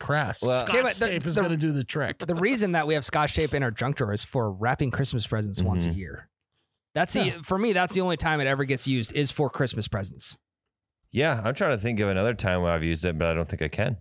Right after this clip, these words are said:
Speaker 3: No.
Speaker 2: I use it here in the office sometimes, but that's
Speaker 1: So,
Speaker 2: different.
Speaker 1: also, let's think about masking tape for a second here.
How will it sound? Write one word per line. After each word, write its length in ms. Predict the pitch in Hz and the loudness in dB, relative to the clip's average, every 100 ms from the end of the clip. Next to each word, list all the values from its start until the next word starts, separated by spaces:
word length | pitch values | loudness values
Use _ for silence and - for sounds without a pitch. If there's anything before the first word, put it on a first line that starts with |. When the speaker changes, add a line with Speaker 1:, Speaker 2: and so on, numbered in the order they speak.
| - | -8
Speaker 3:
No. 280 | 120 151 143 - _ _ _ _ _ _ _ _ _ _ - _ - | 0 0 0 -6 _ _ _ _ _ _ _ _ _ _ -20 _ -2
Speaker 2:
I 80 | |
use 260 | 107 131 127 | 2 2 2
it 140 | 120 | -2
here 240 | - 113 123 | 0 0 2
in 80 | 101 | 2
the 100 | - | 0
office 500 | 85 120 165 175 156 | 0 0 0 -2 -2
sometimes, 760 | - 139 143 139 156 170 160 - | 0 0 0 0 2 0 -2 -2
but 100 | 110 | 0
that's 200 | 117 - | 0 0
Speaker 1:
So, 160 | 226 233 | 0 0
Speaker 2:
different. 220 | 87 80 _ | -2 -6 _
Speaker 1:
also, 540 | 196 226 - 143 107 - | 2 4 4 2 2 0
let's 180 | 165 - | -2 0
think 160 | 220 | 0
about 200 | 214 185 | 2 2
masking 500 | 147 147 143 - 123 | 2 2 2 0 0
tape 260 | - 101 90 | 0 -2 -2
for 140 | - | -4
a 60 | - | -4
second 340 | - 98 - - | -4 -4 -6 -6
here. 240 | 64 - | -8 -10